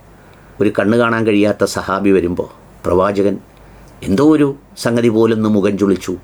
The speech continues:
എന്ന് പറഞ്ഞിട്ട് വല്ലാണ്ട് പ്രവാചകനെ അള്ളാഹു ശാസിക്കുന്നത്.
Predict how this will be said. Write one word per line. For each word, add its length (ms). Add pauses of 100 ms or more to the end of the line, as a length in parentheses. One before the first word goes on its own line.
(200)
എന്ന് 160
പറഞ്ഞിട്ട് 400 (600)
വല്ലാണ്ട് 600 (520)
പ്രവാചകനെ 580 (640)
അള്ളാഹു 320
ശാസിക്കുന്നത്. 600